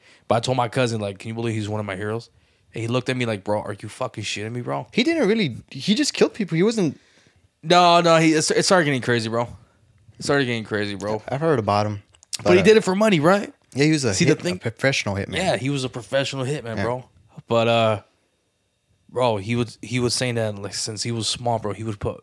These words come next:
Speaker 1: cats in a microwave, bro.
Speaker 2: Nah, I,
Speaker 1: Yeah.
Speaker 2: you know what? I heard somebody do that shit.
Speaker 1: He,
Speaker 2: a kid,
Speaker 1: he, he would put
Speaker 2: and they
Speaker 1: cats in a
Speaker 2: blow
Speaker 1: mic-
Speaker 2: up.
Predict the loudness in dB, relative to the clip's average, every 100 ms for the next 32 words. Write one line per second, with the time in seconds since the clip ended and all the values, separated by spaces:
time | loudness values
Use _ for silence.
0 | _ -10 -8 -8 -12 -14 -14 -16 -16 -16
1 | -16 -18 -18 _ -10 -4 0 0 -2 -2
2 | 2 4 6 6 6 4 2 2 -2 0
3 | 0 0 0 0 -2 -2 -6 -2 0 0
4 | 2 0 -2 -8 -8 -6 -4 -6 -8 _
5 | -6 0 2 4 6 8 8 6 4